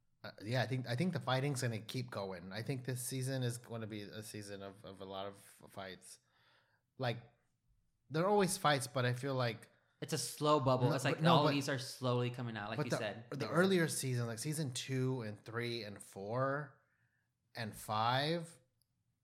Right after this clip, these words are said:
Speaker 1: those seasons, I feel like the fights are really nasty.
Speaker 2: Like, just to be evil?
Speaker 1: No, but they were just being, like, nasty people. And,
Speaker 2: Oh.
Speaker 1: and the, and the last of that really was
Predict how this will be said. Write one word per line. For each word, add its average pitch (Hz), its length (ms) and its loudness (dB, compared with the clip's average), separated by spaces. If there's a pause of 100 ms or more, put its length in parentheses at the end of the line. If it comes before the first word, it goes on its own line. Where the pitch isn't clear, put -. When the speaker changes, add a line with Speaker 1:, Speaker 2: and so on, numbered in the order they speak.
(880)
Speaker 1:
those 131 480 4
seasons, 160 400 0
I 131 60 0
feel 127 140 0
like 120 100 -4
the 123 60 -4
fights 117 320 -4
are 107 80 -2
really 104 440 -4
nasty. 120 760 -2 (600)
Speaker 2:
Like, 143 140 -4
just 151 260 -2
to 160 60 -2
be 127 300 -2
evil? 135 460 -2
Speaker 1:
No, 160 240 6
but 131 220 2
they 147 100 4
were 156 140 6
just 131 260 -2
being, 127 260 2
like, 120 180 0
nasty 110 400 0
people. 110 680 -4
And, 123 120 0
Speaker 2:
Oh. 117 300 -2
Speaker 1:
and 131 140 0
the, 135 60 2
and 123 240 6
the 123 80 4
last 131 320 4
of 156 160 -2
that 113 340 2
really 113 560 0 (440)
was 113 580 0